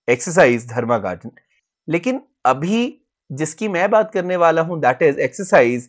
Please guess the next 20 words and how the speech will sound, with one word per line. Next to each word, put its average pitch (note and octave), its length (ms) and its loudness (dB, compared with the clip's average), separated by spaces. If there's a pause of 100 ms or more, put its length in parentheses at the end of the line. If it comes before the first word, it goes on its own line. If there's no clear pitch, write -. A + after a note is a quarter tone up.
(300)
शिन्यू A3+ 640 -2 (180)
मैत्री। A2+ 560 -4 (540)
So - 200 -6
आपको F3 320 6
बस G#3+ 160 0
ये A3 120 -2
ध्यान G3+ 220 2
रखना D3 220 -2
है, F3+ 80 -4
शिन्यू E3+ 340 -6
मैत्री C3 540 -4 (200)
is A#2+ 100 -6
a C3 60 2
bilateral A2 520 2
exercise F3+ 520 2 (480)
which G#3 160 0
took B3 120 -2
place D#3+ 360 0 (360)
between G3+ 300 -4 (100)
Indian G3+ 480 -6